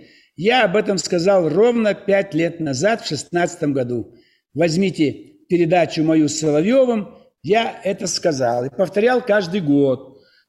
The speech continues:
Сценарий есть такой, но он, возможно, не будет осуществлён, поскольку люди боятся большой войны, особенно немцы. Это, может быть, провокационные вещи, когда подбрасывают сценарий, якобы есть,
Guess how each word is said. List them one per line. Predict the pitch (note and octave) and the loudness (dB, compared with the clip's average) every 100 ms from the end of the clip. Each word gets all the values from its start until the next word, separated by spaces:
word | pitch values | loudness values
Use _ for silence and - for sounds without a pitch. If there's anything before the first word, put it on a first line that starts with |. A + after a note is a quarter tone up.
| _ | _
Сценарий | - - G#3 A3 C4+ C4+ B3 | -14 -2 0 2 2 2 2
есть | D#3+ F3+ D#3+ - | 0 0 0 -2
такой, | C3+ - B2 F#2 - _ _ - | -6 -6 -8 -8 -12 _ _ -4
но | A3+ D4+ | 2 2
он, | C#4+ | 4
возможно, | C4 C4+ C4+ B3+ | 4 4 2 2
не | B3+ | 2
будет | A#3 A3+ | 2 0
осуществлён, | A3 - - B3+ B3+ | -2 -2 0 0 0
поскольку | F#3 - G#3 F#3+ | -2 0 0 2
люди | F#3 G3+ F3+ E3+ - - _ _ _ _ - | 0 0 -2 -4 -12 -20 _ _ _ _ -10
боятся | D3+ A#3+ A3+ F#3+ E3+ - E3+ | 0 2 4 4 2 0 -2
большой | D3+ E3 D#3+ - D#3 | 0 0 -2 0 0
войны, | C#3+ D3 C#3+ C3 B2+ - | 2 2 2 0 -4 -6
особенно | D3+ - A#3 A3+ A3+ A3 | -2 0 2 2 0 0
немцы. | D#3+ F3+ E3 C#3+ C3+ - A#2+ - - - - | 0 4 4 4 0 -4 -8 -10 -20 -14 -2
Это, | A#3 B3 G#3+ - - _ _ - | 0 2 0 -4 -18 _ _ -2
может | A3+ B3+ | 2 2
быть, | G#3+ - | 0 0
провокационные | A#3+ B3 A3+ - B3+ B3 G#3+ F#3+ F#3 E3+ | 0 2 0 -2 2 4 4 2 0 2
вещи, | E3 C#3 - - - | 2 2 -2 -8 -4
когда | E3 F#3 | -2 0
подбрасывают | G3 F#3 A3 G3 - D3 A#2 - _ _ _ _ _ _ - | 0 0 2 2 0 -6 -8 -12 _ _ _ _ _ _ -6
сценарий, | - - A3 A3 F3 D#3+ | -4 0 2 4 4 4
якобы | D#3 D3 D#3 D3+ | 2 2 0 2
есть, | E3+ D#3 A#2+ | 2 0 0